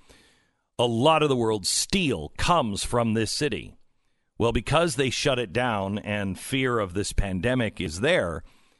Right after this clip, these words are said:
the bus system wasn't working, the subway system wasn't working,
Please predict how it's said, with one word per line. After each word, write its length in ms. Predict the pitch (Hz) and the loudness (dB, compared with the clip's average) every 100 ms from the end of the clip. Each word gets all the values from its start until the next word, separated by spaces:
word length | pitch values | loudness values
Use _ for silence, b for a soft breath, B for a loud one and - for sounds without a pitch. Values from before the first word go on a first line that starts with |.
| b b _ - | b b _ -8
the 100 | 92 | -4
bus 280 | 85 127 - | 2 2 2
system 400 | 147 - 143 135 | -2 -2 -2 -2
wasn't 280 | 131 135 | -2 -4
working, 400 | 127 131 - 139 | -4 -4 -4 -4
the 100 | 123 | -4
subway 440 | - - 135 120 123 | -4 -2 0 2 0
system 400 | - 135 - 123 | 0 -4 -2 -2
wasn't 300 | 123 120 - | -2 -4 -2
working, 440 | 117 110 127 120 | -2 -2 -2 -2